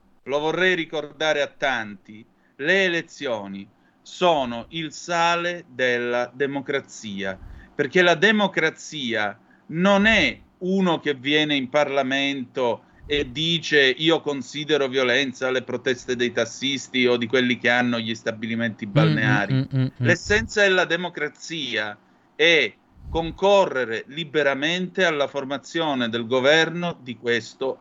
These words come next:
Speaker 1: paese, e significa libertà di scelta. La democrazia non morirà mai,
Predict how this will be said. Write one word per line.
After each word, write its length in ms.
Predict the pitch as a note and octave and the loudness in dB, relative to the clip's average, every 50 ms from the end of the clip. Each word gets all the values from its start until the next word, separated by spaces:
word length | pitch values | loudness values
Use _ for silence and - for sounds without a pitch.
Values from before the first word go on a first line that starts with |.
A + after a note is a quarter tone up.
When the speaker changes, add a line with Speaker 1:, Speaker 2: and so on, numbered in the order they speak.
| _ _ | _ _
Speaker 1:
paese, 680 | - C#3+ C#3 B2+ A2+ G#2+ G#2 G2 F#2+ - - A2 G#2 - - _ _ - - - - | 2 4 4 4 4 2 0 -4 -6 -6 -6 -8 -8 -8 -12 _ _ -20 -16 -10 -4
e 100 | D#3+ D#3+ | -4 -4
significa 640 | D#3 - - F3+ F#3 F#3+ F#3 E3+ D3+ A#2+ - C#3+ C3+ | -4 -4 -2 0 2 2 2 2 0 -2 0 0 0
libertà 540 | C3+ C#3 C#3+ B2+ C#3+ D3 C#3 - - F3+ F3 | 0 -2 -4 0 0 0 0 0 -2 -2 -2
di 100 | D3+ B2+ | -2 -4
scelta. 520 | - - - D3 B2+ A2+ G#2+ - - A#2 | -10 -4 -2 0 0 0 -2 -4 -4 -4
La 120 | A#2 A#2+ A#2+ | -2 -2 0
democrazia 920 | C#3 F#3 G#3 G3+ G3 - - E3 E3 - - - - D#3+ D#3+ C#3 A#2+ A#2 A2+ | 0 2 2 2 2 0 0 -2 -2 -2 -4 -8 -10 -8 -4 -2 0 0 0
non 240 | A#2 B2 B2+ C3+ | 0 -2 -4 -2
morirà 440 | C#3 C#3+ C#3+ C#3 C3+ C3+ C#3+ D#3 D#3+ | 0 0 0 2 2 2 2 2 2
mai, 640 | D#3 C3 B2+ C#3 C3+ B2 A2+ G#2+ G#2 G2 G2+ G2+ | 0 -2 -2 -2 -2 0 -2 -2 -4 -6 -10 -14